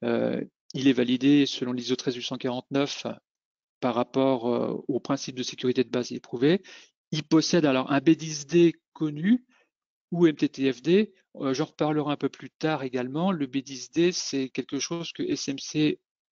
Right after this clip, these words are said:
vous fournit et que vous allez utiliser vous pour, euh, la détermination du niveau de performance, mais on en reparlera un peu plus loin.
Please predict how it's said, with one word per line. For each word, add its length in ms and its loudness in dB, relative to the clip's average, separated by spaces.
vous 180 0
fournit 480 -2
et 100 -12
que 140 -6
vous 260 -4
allez 160 4
utiliser 500 -4
vous 300 -4
pour, 420 -2
euh, 60 0
la 140 -2
détermination 840 -2
du 160 -6
niveau 220 2
de 40 -6
performance, 480 -2
mais 80 -4
on 60 -4
en 40 -2
reparlera 300 -4
un 40 -4
peu 100 -2
plus 140 -6
loin. 160 -6